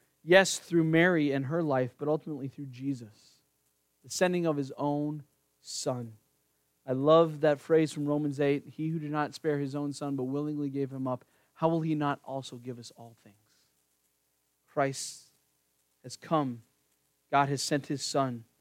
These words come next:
He has given us him very, his very self. This is the Savior.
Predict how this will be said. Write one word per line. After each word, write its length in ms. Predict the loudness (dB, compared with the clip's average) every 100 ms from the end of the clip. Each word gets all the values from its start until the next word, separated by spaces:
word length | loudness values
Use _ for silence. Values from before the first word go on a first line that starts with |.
| _ _ _ _ _ _
He 60 | -2
has 140 | -2
given 360 | 0 4 4 4
us 260 | 0 -4
him 160 | -6 -4
very, 260 | 0 2
his 140 | 0 -2
very 220 | -4 -4
self. 320 | -6 -12 -14 _ _ _ _ _ _ _ _ _ _ _ _ _ _ _ _ _ _ _ _
This 300 | 0 0 0
is 640 | 2 4 4 -2 -10 -12 -14
the 60 | -8
Savior. 500 | 2 2 2 -6